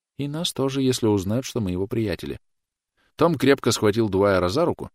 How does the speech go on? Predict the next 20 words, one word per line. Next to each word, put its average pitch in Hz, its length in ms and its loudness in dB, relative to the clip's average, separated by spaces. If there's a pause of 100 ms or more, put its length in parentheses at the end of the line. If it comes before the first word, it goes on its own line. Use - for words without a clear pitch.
(280)
и 98 80 0
потащил 107 420 2
за 120 120 2
собой 110 280 2
туда, 113 240 2
где 120 180 0
стоял 92 340 0
Кимбал. 85 440 -6 (680)
«Привет, 214 460 4
Пинки!» — 113 420 0 (640)
весело 101 380 -2
поздоровался 82 720 0
он. 80 260 -6 (640)
Пинки 131 280 2
резко 113 340 4
повернулся, 98 560 0
готовый 110 400 4
встретить 117 460 -2
новых 78 320 -2
врагов. 90 380 -2